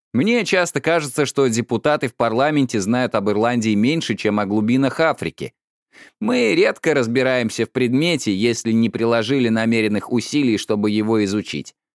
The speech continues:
А зачастую, даже если и приложили. И мы всегда склонны думать, будто люди понимают друг друга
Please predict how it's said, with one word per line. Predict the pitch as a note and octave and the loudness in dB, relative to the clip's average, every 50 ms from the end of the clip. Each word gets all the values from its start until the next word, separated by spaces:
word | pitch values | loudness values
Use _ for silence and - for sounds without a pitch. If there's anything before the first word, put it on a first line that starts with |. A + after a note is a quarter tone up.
| _ _ _ | _ _ _
А | E2+ F#2 G2+ | -4 -2 -2
зачастую, | G2 A2 A2+ - D3+ C#3 - - - F#3 G#3 G3+ G3 E3+ D#3+ D3 C3 A#2 - | -2 -4 -4 -2 -4 -4 -4 -4 -2 0 2 2 4 4 4 2 2 0 -2
даже | - A2 C3+ E3 A3 - G#3+ C3+ | -4 -2 -2 0 0 0 0 0
если | A#2+ A2+ A#2+ C3 - - C3 B2 | 2 2 0 0 0 0 0 2
и | A#2 G#2+ | 0 0
приложили. | - G#2 G#2 G2+ G2 F#2 E2+ D2 C#2 D2 C#2+ C#2 C#2+ D2 - _ _ _ _ _ _ _ _ _ _ | 0 -2 0 0 0 0 -2 -2 -4 -6 -4 -4 -4 -6 -8 _ _ _ _ _ _ _ _ _ _
И | A#2 A#2 A#2+ | 0 2 4
мы | A#2+ B2+ C#3 C#3 | 4 4 2 2
всегда | A#2+ - C#3+ B2+ A#2+ B2 D3 C#3+ B2+ | 0 -2 -4 -2 0 0 0 0 0
склонны | - _ - B2 C3+ C3+ B2+ B2 B2 | -2 _ -2 0 0 2 2 0 0
думать, | A#2 A2+ D3 E3 D#3 B2 A2 - - | 0 2 2 2 2 0 0 -2 -2
будто | G2+ A2 A#2 - _ - | -2 -2 -2 -2 _ 0
люди | B2 B2+ C#3 D3 C3+ A#2+ B2+ | 0 2 2 2 2 0 -2
понимают | A2 - C3+ B2+ C3 C3+ D3+ F3+ E3+ C#3 A2+ F#2+ | 0 0 0 0 2 2 2 2 0 0 -2 -2
друг | F2 G#2 G#2 F#2+ F#2 | -2 -2 -2 -2 -2
друга | F2+ G#2+ A2+ G#2 F2 E2+ F2 D#2+ | -2 0 0 0 0 0 -2 -2